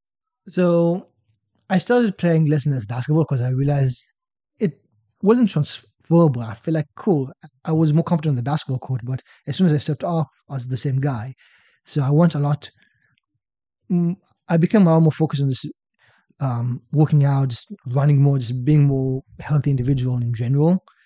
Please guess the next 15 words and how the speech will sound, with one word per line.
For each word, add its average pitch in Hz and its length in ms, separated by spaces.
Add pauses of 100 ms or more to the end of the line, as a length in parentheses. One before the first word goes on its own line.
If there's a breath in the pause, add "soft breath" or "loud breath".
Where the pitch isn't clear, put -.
(560 soft breath)
And 135 520 (520 soft breath)
I, 139 600 (2500)
like, 185 200
I, 170 260
I 165 200 (680)
worked 196 340
in 190 140
gyms 151 320
while 139 240
I 135 40
was 135 120
still 139 160
finishing 143 380
my 143 100
degree, 151 400